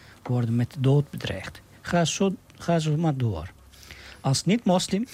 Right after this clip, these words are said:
word je hier bepaald niet vrolijk van. Intolerantie viert zege, zou je haast zeggen.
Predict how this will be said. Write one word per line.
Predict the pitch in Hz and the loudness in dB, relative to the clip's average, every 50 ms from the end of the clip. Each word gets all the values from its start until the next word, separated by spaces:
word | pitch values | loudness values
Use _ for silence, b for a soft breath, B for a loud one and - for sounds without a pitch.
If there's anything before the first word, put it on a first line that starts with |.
| - - | -6 -2
word | 143 139 139 - | -2 -2 0 0
je | 131 | -2
hier | 131 120 | -2 -2
bepaald | 110 117 - - - 175 180 185 185 | -2 -6 -6 -2 -2 -2 0 0 -2
niet | 175 151 | -4 -6
vrolijk | - - 151 135 120 107 95 - | -4 -4 -4 -4 -4 -4 -8 -10
van. | - - - 82 - - _ - - _ _ - b b b b b b b | -12 -12 -12 -14 -14 -18 _ -20 -20 _ _ -20 b b b b b b b
Intolerantie | - 147 123 110 - - 117 113 117 131 151 170 175 - - 202 233 _ _ - - _ | -4 -2 -2 -2 -2 -4 -2 0 0 0 0 0 0 0 -2 -4 -6 _ _ -20 -20 _
viert | - - - 139 131 - | -10 -4 -2 -2 -2 -2
zege, | - 135 131 131 127 - 139 120 | -2 -2 0 0 0 0 -2 -2
zou | 120 113 107 110 | -2 -2 -2 0
je | 101 | 0
haast | 95 92 90 92 - | 0 0 -2 -2 -4
zeggen. | - 95 90 87 - | -6 -8 -8 -10 -12